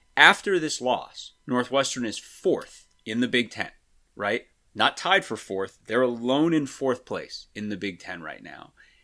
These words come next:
And as we said, despite the massive stylistic differences between these two teams and the massive difference in their approach to the way that they play each other, they're even. And we said it on Twitter.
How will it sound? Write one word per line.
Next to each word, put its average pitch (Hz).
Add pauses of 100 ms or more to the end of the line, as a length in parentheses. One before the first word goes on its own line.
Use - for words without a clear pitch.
(160)
And 107 (280)
as 123
we 127
said, 92
despite 110
the 107
massive 110
stylistic 92
differences 90
between 92
these 87
two 92
teams 87
and 90
the 90
massive 110
difference 95
in 95
their 92
approach - (540)
to -
the 107
way 120
that 143
they 127
play 113
each 101
other, 90 (480)
they're 113
even. 107 (420)
And 127
we 139
said 156
it 151
on 147
Twitter. 135